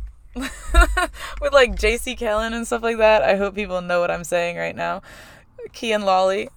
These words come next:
those were, that was, like, my s-, my shit back then in the day. Um, and they would all, like, put out merch and you'd, like, wanna buy it. I would,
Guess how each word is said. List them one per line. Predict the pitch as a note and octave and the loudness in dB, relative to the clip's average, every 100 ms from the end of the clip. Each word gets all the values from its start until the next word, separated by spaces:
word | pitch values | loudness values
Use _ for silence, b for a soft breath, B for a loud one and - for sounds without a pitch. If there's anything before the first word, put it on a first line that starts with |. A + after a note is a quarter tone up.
| - | 0
those | F#3+ G3+ | 0 0
were, | G#3 | -2
that | F#3+ G3 | 0 0
was, | F#3+ | 0
like, | F#3+ F3+ | -4 -6
my | F3+ E3+ | -6 -8
s-, | F3 - - | -8 -10 -14
my | F3+ E3+ | -16 -14
shit | D#3 F3 - | -10 -10 -6
back | D#3+ - | -6 -6
then | E3+ E3+ | -8 -8
in | E3+ | -10
the | |
day. | E3+ D#3+ E3 F3+ B B B - | -6 -4 -4 -8 B B B -2
Um, | F#3 - A3+ C4+ _ - | -2 -4 -10 -16 _ -18
and | G3 | -12
they | G3+ | -10
would | G3 | -8
all, | G3 | -6
like, | F#3 F#3+ | -4 -6
put | - | -8
out | G3 F#3 | -10 -10
merch | F3 F3+ G#3+ - | -10 -8 -10 -14
and | G3 | -18
you'd, | F#3+ F#3+ | -16 -8
like, | F3+ F3+ | -8 -8
wanna | F3+ | -12
buy | F3 E3 | -10 -6
it. | E3+ F3+ - _ - | -4 -6 -8 _ -14
I | |
would, | F#3+ G3 | -12 -12